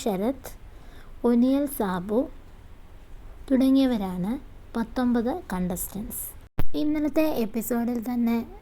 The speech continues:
വന്ന് കയറിയ ഉടനെ തന്നെ അടി ആരംഭിച്ചിട്ടുണ്ട്. ഇപ്പോൾ, ഇപ്പോൾ ക്യാപ്റ്റൻസി ടാസ്ക് നടക്കുകയും അതിൽ അനീഷ് വിന്നറാവുകയും ചെയ്തിട്ടുണ്ട്. അതിൻ്റെ കൂടുതൽ ഡീറ്റെയിൽസ് മറ്റൊരു വീഡിയോയിൽ ഞാൻ വിശദമായിട്ട് നിങ്ങളെ അറിയിക്കുന്നതായിരിക്കും. അപ്പം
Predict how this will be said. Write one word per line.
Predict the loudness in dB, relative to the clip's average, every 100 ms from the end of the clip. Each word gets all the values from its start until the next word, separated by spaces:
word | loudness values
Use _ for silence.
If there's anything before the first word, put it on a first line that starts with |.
| -20 -20 -4
വന്ന് | 2 2 2
കയറിയ | 0 0 0 0 -2
ഉടനെ | -2 -2 0
തന്നെ | 0 0 -2
അടി | -4 0 0 0
ആരംഭിച്ചിട്ടുണ്ട്. | -4 -2 -4 -4 -6 -6 -4 -4 -4 -6 -10 -20 -20 -4 -2
ഇപ്പോൾ, | -2 0 0 -2 -10 -18 4 4 6
ഇപ്പോൾ | 2 0 -2
ക്യാപ്റ്റൻസി | 2 2 2 0 -2 0 -2
ടാസ്ക് | 0 0 -2 0
നടക്കുകയും | 0 0 -2 -4 -4 0 -2 -2 -4
അതിൽ | -2 -2 -2
അനീഷ് | 0 0 0 0
വിന്നറാവുകയും | 2 4 4 2 0 0 0 0
ചെയ്തിട്ടുണ്ട്. | 0 0 -2 0 0 0
അതിൻ്റെ | -2 0 2 0
കൂടുതൽ | 0 0 0 0 0
ഡീറ്റെയിൽസ് | 0 -2 -2 -4 -2 2
മറ്റൊരു | 2 2 2 2
വീഡിയോയിൽ | 2 0 0 0 2
ഞാൻ | 2 0 0
വിശദമായിട്ട് | -2 -2 0 0 0 2 2 2
നിങ്ങളെ | 0 -2 -2
അറിയിക്കുന്നതായിരിക്കും. | -2 -2 -2 0 0 0 0 -2 -4 -4 -6 -6 -8 -16 -16 -14 -6
അപ്പം | -4 -2